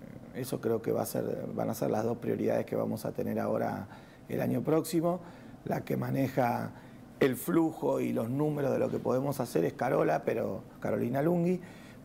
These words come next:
pero tenemos en la hoja de ruta eso con el equipo de la dirección médica. Y después también abordar sobre algunas áreas sensibles. Básicamente lo que estamos haciendo ahora, y está bueno esta gimnasia, es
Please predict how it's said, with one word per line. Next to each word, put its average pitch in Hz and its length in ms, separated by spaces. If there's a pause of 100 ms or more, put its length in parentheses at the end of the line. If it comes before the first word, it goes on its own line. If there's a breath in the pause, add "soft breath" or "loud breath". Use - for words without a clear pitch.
pero - 220
tenemos 135 560
en 120 140
la 117 120
hoja 123 240
de 117 100
ruta 127 380
eso 143 220
con 117 100
el 110 120
equipo 117 280
de 117 60
la 117 80
dirección 120 420
médica. 180 500 (680 loud breath)
Y 151 80
después 165 320
también 170 320
abordar 170 600 (360 loud breath)
sobre 127 320
algunas 139 440
áreas 151 260
sensibles. 151 680 (680 loud breath)
Básicamente 143 580
lo 131 100
que 123 60
estamos 131 340
haciendo 139 340
ahora, 127 340
y 110 60
está 117 200
bueno 131 340
esta 131 200
gimnasia, 139 720
es - 320